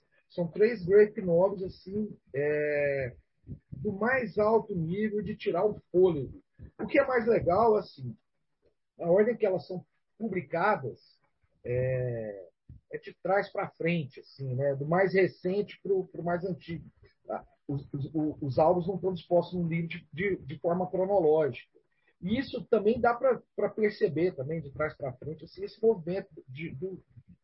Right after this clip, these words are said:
da transformação do traço da Chantal Montelier, assim, que, que é absolutamente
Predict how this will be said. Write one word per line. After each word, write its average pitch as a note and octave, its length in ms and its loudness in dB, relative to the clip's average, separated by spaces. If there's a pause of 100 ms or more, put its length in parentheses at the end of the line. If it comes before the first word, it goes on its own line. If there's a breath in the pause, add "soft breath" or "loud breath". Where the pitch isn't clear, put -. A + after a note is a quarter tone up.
(260)
da F#3 140 -2
transformação A#3 960 2
do F3 200 -4 (100)
traço F#3+ 580 4 (440)
da C#3+ 440 4
Chantal F3 440 -2
Montelier, C3+ 640 -4
assim, - 300 -14
que, E3+ 200 -12 (140)
que F3+ 140 2
é A3 240 2
absolutamente A3 1040 -4